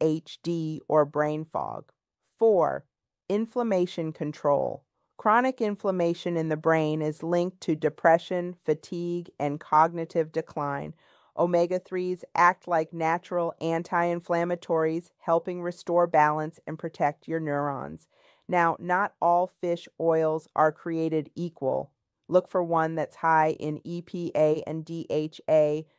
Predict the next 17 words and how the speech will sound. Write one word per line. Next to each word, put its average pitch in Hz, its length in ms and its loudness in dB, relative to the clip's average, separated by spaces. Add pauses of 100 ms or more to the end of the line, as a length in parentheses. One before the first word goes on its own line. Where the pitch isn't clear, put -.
(120)
Make 170 180 0
sure 175 300 2
it's - 280 -4
third-party 170 640 2
tested 156 540 -2
for 143 140 -4
purity 190 720 0 (200)
and 165 300 0
free 175 300 0
from 156 240 -2
heavy 156 340 0
metals, 147 580 0 (240)
and 165 160 0
take 170 280 4
it 165 120 -4
consistently. 160 960 -2 (280)
Benefits 175 600 0